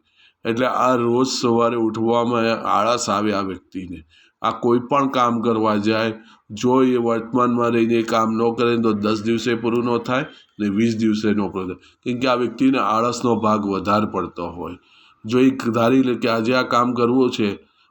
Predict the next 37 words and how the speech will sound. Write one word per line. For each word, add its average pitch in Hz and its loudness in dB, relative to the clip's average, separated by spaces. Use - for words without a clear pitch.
તો 110 -4
એ 131 2
કામ 127 2
એ 131 4
પૂરું 127 2
કરી 127 2
નાખે. 110 -2
અને 110 2
જો 120 0
આજે 117 0
એ 123 2
વિચારે 120 0
કે 117 -2
આ 113 0
કામ 117 2
મારે 120 0
આજે 113 0
નથી 117 -2
કરવું, 120 -4
કાલે 110 0
કરવું 113 -4
છે, 104 -16
જે 135 2
કાલ 131 2
ઉપર 135 0
છોડે 135 0
ને 131 0
તે 127 2
કામ 117 2
કાલ 107 2
ઉપર 110 -2
જ 92 -2
રહે, - -10
એ 104 -4
આજ 104 -2
આવે 95 2
જ 80 -10